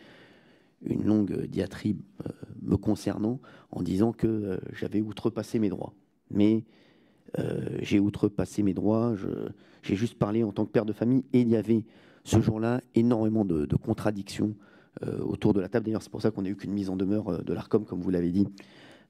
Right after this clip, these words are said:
euh, à l'instant. Sur Marco Mouli, alors Marco Mouli, euh, je me souviens peu de l'affaire, mais je vais essayer de vous répondre. Euh, Marco Mouli, euh, je vais vous dire, on va, euh, comme ce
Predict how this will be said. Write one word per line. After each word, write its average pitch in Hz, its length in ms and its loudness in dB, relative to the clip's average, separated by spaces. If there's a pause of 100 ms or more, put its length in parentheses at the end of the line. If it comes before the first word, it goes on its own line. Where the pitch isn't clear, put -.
(100)
euh, - 120 -2
à 98 60 -2
l'instant. - 340 -4
Sur 135 320 2
Marco 110 280 -2
Mouli, 117 340 0 (840)
alors - 200 -4
Marco 110 300 2
Mouli, 135 500 2 (200)
euh, - 600 -2 (540)
je - 100 -10
me 107 120 2
souviens 113 280 -2
peu 131 140 0
de 113 40 -2
l'affaire, 113 220 0
mais 110 120 -2
je 92 60 -14
vais 101 60 -4
essayer 110 240 0
de 110 60 -2
vous 110 80 -4
répondre. 104 360 0 (760)
Euh, - 440 -4 (260)
Marco - 320 0
Mouli, 120 460 2 (1500)
euh, 180 40 -10 (1000)
je - 80 -10
vais 110 60 -2
vous 98 140 0
dire, 113 200 4
on - 180 -8
va, - 160 -6
euh, 52 260 -6 (260)
comme 104 220 -2
ce - 180 -12